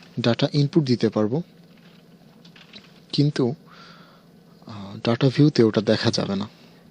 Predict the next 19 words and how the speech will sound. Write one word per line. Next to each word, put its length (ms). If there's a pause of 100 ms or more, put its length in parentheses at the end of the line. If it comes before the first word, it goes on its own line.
(460)
এজ, 180 (1120)
নিউমেরিক 500 (460)
যা 100 (100)
আছে 160 (120)
তাই 160 (200)
এটাকে 220 (100)
দিব, 160 (640)
দেওয়ার 200
পর 100 (160)
ভেরিয়ে-, 380
ডেটা 260
ভিউতে 280 (440)
এখানে 240 (100)
কোনো 200
কিছু 140 (100)
দেখাবে 340
না, 60 (680)
অর্থাৎ 240 (600)
হট 160